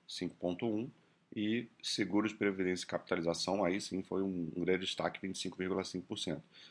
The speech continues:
A gente vê aqui pelos números, ó, receita de serviços quarenta e um bilhões e seguros, previdência e capitalização sete e meio. Então, o, realmente, como eu tinha falado, né, seguros não é uma parte tão relevante no banco,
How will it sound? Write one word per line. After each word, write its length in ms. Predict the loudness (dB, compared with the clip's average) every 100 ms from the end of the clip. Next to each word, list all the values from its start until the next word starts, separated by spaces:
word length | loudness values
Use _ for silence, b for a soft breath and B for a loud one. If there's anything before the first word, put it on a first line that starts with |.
| B -2
A 40 |
gente 220 | 0 4
vê 80 | 4
aqui 140 | 4
pelos 320 | 4 4 4 4
números, 460 | 4 4 4 0
ó, 140 | -4 -6
receita 360 | -6 -6 -4
de 80 | -2
serviços 420 | 0 0 0 -4
quarenta 360 | 0 2 2 0
e 40 |
um 80 | 0
bilhões 600 | 2 4 4 2 -2 -8 b b b b
e 60 | -4
seguros, 540 | -2 2 4 6 4
previdência 420 | 2 2 4 0
e 40 | -2
capitalização 720 | -4 -4 -2 -2 -2 -4 -4
sete 400 | -2 -2 -2 -2
e 20 |
meio. 320 | 0 2 0 -4 _ _ B B B -12
Então, 580 | -4 2 4 4 0 -4
o, 200 | -8 -4
realmente, 400 | 0 2 2 0
como 160 | -4 -4
eu 40 |
tinha 120 | -2 2
falado, 360 | 4 4 2
né, 120 | -2
seguros 680 | -2 -6 -2 0 0 0 -4 -4
não 240 | 0 2
é 60 | 2
uma 140 | 0
parte 340 | -2 -6 -10 0
tão 140 | 2
relevante 420 | 4 2 2 -2 -2
no 80 |
banco, 320 | 2 2 0